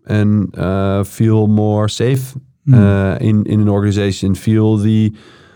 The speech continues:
Speaker 1: urge to show a little bit, bit of better version of themselves. They, they are more willing to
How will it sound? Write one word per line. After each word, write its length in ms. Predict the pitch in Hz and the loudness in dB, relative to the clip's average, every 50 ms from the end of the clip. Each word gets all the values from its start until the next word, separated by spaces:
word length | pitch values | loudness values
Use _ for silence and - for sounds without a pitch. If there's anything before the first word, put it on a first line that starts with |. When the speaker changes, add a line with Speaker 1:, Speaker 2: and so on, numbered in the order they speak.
| _ _ _ - | _ _ _ -2
Speaker 1:
urge 400 | - 113 113 113 107 - - - | 0 0 0 0 -2 -4 -10 -10
to 500 | - - 113 110 110 110 110 - 135 - - - - _ _ _ _ _ _ - | -4 -2 0 0 2 0 0 -2 -4 -6 -12 -20 -20 _ _ _ _ _ _ -18
show 500 | - - - 120 120 113 113 113 113 110 | -16 -10 -4 0 0 2 2 2 2 2
a 20 | |
little 280 | 113 117 113 117 117 113 | 2 2 2 2 2 2
bit, 260 | 117 113 104 104 110 | 2 0 0 -2 -2
bit 140 | 110 117 117 | -2 0 0
of 260 | 117 107 95 - - - - 104 | 0 -2 -2 -6 -10 -10 -8 -4
better 240 | 104 120 120 120 113 | -4 -2 -2 0 0
version 340 | 113 120 120 117 - 120 | 0 2 0 2 0 0
of 120 | 117 110 110 | 0 0 0
themselves. 580 | 117 113 113 - - 127 135 139 131 104 - | 0 0 0 0 0 0 0 2 0 0 -2
They, 260 | - 98 98 98 98 95 | -2 -2 0 0 0 0
they 300 | 92 95 101 101 101 95 | 0 0 0 0 0 0
are 260 | 87 101 104 104 101 104 107 | 0 0 0 0 -2 -2 -2
more 300 | 110 107 110 113 113 110 | -2 0 0 2 2 2
willing 380 | 107 113 113 113 110 113 110 | 2 0 0 2 0 0 0
to 280 | - 113 110 110 110 | 0 0 0 0 0